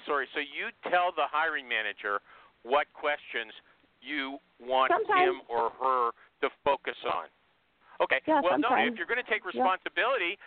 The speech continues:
Speaker 1: you gotta make sure they're interviewing properly. And
Speaker 2: That's
Speaker 1: what
Speaker 2: right.
Speaker 1: if you s-, he, what if he, this hiring manager says, "I like candidate A," and you say, "Look, candidate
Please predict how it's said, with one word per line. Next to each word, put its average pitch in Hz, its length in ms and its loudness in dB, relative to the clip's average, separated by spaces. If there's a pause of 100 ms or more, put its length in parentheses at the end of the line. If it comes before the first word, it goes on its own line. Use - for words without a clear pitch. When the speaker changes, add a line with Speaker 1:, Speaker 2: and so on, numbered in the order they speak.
Speaker 1:
you 175 100 -8
gotta 208 220 2
make 196 260 -2
sure 220 160 0
they're 196 180 2
interviewing 185 560 -4
properly. 143 560 0 (360)
And 180 220 -2
Speaker 2:
That's 208 120 4
Speaker 1:
what 233 120 4
Speaker 2:
right. 214 220 4
Speaker 1:
if 240 60 -4 (360)
you 156 260 -4
s-, 160 280 -8
he, 165 480 -6
what 220 180 0
if 285 60 -6
he, 247 220 -12
this 208 100 -6 (320)
hiring - 320 2
manager 170 380 -4
says, 160 160 -2 (100)
"I 180 160 0
like 190 240 -2
candidate 165 480 -2
A," 156 260 0 (300)
and 151 160 -4
you 208 80 -2 (120)
say, 151 180 4
"Look, 170 320 2
candidate 185 480 -2